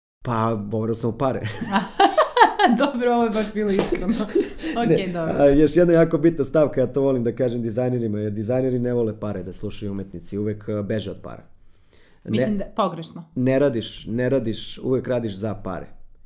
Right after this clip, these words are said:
Speaker 1: A, ti ne radiš za džabe, umetnici su programirani da rade za džabe.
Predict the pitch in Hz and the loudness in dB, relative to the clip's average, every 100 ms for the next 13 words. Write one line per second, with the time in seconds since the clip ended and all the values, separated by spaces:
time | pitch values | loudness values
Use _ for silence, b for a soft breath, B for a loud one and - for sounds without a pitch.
0 | - - - 95 101 104 120 120 127 127 | -20 -20 -10 -6 -6 -4 -2 0 0 0
1 | 101 110 120 113 107 110 110 110 101 101 | -2 -4 -2 -2 -2 -4 -6 -10 -8 -10
2 | 104 101 110 110 110 104 104 107 107 98 | -8 -4 -2 -2 -2 -2 -4 -4 -4 -6
3 | 98 92 90 82 | -8 -8 -8 -10